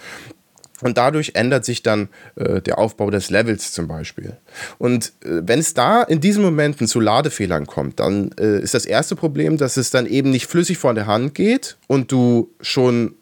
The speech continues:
einfach, äh, von der Immersion rauskommst aus dem Spiel, weil du merkst, „Ach Gott, ja, ist ja doch nur ein Spiel.“ Und zweitens führt es dazu, dass man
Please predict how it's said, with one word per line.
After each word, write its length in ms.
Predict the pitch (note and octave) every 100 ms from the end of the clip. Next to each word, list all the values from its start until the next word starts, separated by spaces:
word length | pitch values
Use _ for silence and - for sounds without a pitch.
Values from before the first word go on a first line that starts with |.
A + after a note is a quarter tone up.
| _
einfach, 520 | - A#2 C#3 B2+ - - _ -
äh, 240 | F#2+ F2 -
von 260 | - A#2+ A#2
der 180 | A#2
Immersion 880 | C3+ C3+ A#2+ G#2+ A2 C#3 G#3 C4 C4+ - _ _ _ _ _
rauskommst 1000 | F#2+ A2 G#2 G2+ A3+ A#3+ - G3 G3 G3
aus 160 | G#2+ D3
dem 140 | B2
Spiel, 320 | A2 - G3+
weil 100 | D#3
du 80 | C3
merkst, 280 | A#2 A2+ -
„Ach 180 | G2+ -
Gott, 180 | F#2+ E2
ja, 200 | D#2 F2
ist 120 | -
ja 80 | G#2
doch 200 | A2+ -
nur 120 | F3+
ein 60 |
Spiel.“ 400 | F3+ - G#3 C4+ - - - - - - -
Und 200 | - E3
zweitens 420 | - B2+ E3 F#3+ G#3
führt 180 | G#3
es 120 | E3+ -
dazu, 460 | D#3+ D#3+ D#3+ D#3 D#3 - -
dass 260 | - C#3 -
man 340 | C3+ C3 B2+